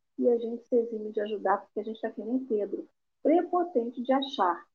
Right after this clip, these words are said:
ou que a gente não tem que descer, né? Assim, abaixar e levar os pés de alguém,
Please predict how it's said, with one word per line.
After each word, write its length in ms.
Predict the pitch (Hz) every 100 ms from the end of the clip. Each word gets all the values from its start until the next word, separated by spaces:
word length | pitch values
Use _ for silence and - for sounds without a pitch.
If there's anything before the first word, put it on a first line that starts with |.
| -
ou 160 | 277 440
que 80 | 415
a 60 |
gente 240 | 339 311 285
não 160 | 262
tem 100 | 262
que 100 | 262
descer, 460 | 233 220 - 254 403 - _ _ -
né? 400 | 220 269 240 - - _ _ -
Assim, 280 | 196 - 208 - _ _ -
abaixar 580 | 240 226 - - 262 311
e 40 |
levar 260 | 269 226 202
os 140 | 196
pés 240 | - 180 175
de 60 |
alguém, 460 | 170 175 226 339